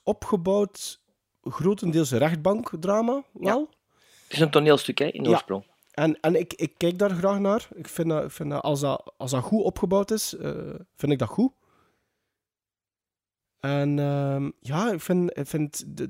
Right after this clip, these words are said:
Speaker 1: het ook weer het tweespel tussen Tom Cruise, maar dat, dat bouwt hem ook netjes op. Maar dan de climax dat je hebt,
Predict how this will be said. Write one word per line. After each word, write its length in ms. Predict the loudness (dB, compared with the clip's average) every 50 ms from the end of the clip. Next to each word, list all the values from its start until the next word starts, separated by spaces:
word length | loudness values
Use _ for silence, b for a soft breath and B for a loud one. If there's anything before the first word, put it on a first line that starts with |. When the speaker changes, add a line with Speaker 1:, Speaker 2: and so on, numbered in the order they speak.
| -8 _
Speaker 1:
het 120 | -12 -8
ook 220 | 0 0 0 0 2
weer 120 | 2 2
het 140 | 2 2 -2
tweespel 480 | 2 2 4 4 4 4 4 4 4 2
tussen 300 | 0 -4 0 0 -2 0
Tom 200 | 2 0 0 2
Cruise, 240 | 2 2 2 4
maar 100 | 2 2
dat, 420 | 4 4 2 0 -2 -12 -14 -14 -14 -14
dat 440 | -16 -16 -16 -12 0 0 0 2
bouwt 200 | 2 2 2 4
hem 160 | 2 2 2 2
ook 140 | -2 0
netjes 380 | 0 0 0 2 2 -2 -2 0
op. 320 | 0 0 0 0 -4 -18 _ b b b b b b b b
Maar 120 | -4 0
dan 140 | 2 2 2
de 80 | 2 0
climax 480 | 2 2 4 4 4 2 2 0 -6 -6
dat 240 | -2 -2 -2 -2
je 60 | 0 0
hebt, 420 | 0 0 0 0 -2 -10 -12 -12